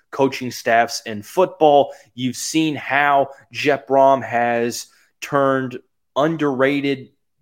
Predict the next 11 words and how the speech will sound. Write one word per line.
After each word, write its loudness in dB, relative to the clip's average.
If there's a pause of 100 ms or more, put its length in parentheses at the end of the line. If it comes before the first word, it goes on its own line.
(180)
guys, 2
guys -2
that -2
weren't -2
rated -2
highly 0
coming -8
out 0
of -4
high -2
school, 0